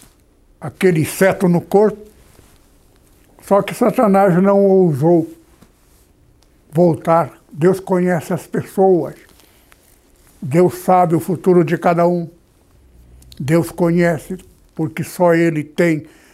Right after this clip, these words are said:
esse poder de conhecer a verdade a respeito de cada um. A verdade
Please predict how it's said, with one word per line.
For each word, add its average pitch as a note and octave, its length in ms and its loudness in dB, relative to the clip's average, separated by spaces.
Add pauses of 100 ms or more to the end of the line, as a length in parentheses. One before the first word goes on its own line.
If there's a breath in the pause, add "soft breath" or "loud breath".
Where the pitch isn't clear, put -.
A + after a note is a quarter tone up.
(140 loud breath)
esse D3+ 360 -6
poder E3 720 -2 (520 soft breath)
de C#3 140 -8
conhecer F3+ 680 0
a C#3+ 100 -6
verdade D3 760 -2 (540 soft breath)
a F3 100 -2
respeito E3+ 680 -2
de D#3 120 -8
cada D#3+ 320 -2
um. D#3 260 -6 (520)
A D#3 140 -4
verdade F3 840 0